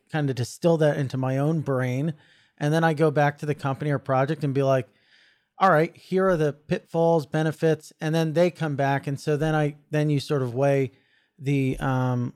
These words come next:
level of importance, but it's, it's really just tapping into the, um, hive mind of the space. On one side,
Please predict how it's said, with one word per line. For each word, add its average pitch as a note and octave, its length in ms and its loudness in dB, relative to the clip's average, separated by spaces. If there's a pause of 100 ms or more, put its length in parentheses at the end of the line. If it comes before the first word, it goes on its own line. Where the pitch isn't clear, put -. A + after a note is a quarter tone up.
(220)
level C#3 320 2
of B2 120 0
importance, B2+ 480 -4
but D3 180 0
it's, D3 240 0
it's E3 220 -4
really F#3 480 0
just C#3 320 -4
tapping F3 420 0
into C#3+ 680 0 (560)
the, C#3+ 640 0
um, C3 480 -2
hive D#3+ 540 2
mind C3+ 420 -4 (100)
of C#3+ 200 -2
the C3 80 -2
space. C3 500 -2 (380)
On C#3 240 -2
one F3 180 2
side, E3 460 0